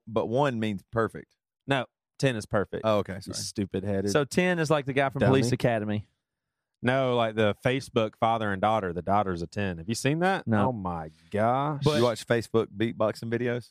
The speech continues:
Speaker 2: Oh, so people send it to me all the time saying we gotta get them, uh, people on the podcast.
Speaker 1: Did you try to do that, or are you just too intimidated?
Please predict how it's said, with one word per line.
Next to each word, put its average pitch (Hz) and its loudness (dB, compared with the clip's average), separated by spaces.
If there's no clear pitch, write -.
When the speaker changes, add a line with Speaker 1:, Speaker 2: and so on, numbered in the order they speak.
Speaker 2:
Oh, 113 2
so - -10
people 113 2
send 156 0
it 185 -2
to 117 2
me 107 4
all 107 4
the 101 -4
time 170 2
saying 113 0
we 117 4
gotta 117 2
get 117 0
them, 107 0
uh, 104 2
people 107 2
on 104 0
the 95 0
podcast. - -4
Speaker 1:
Did 92 -14
you 95 -8
try 107 2
to 98 -2
do 104 0
that, 117 0
or 98 -8
are 92 -6
you 90 -8
just 85 -16
too 90 -10
intimidated? 87 -10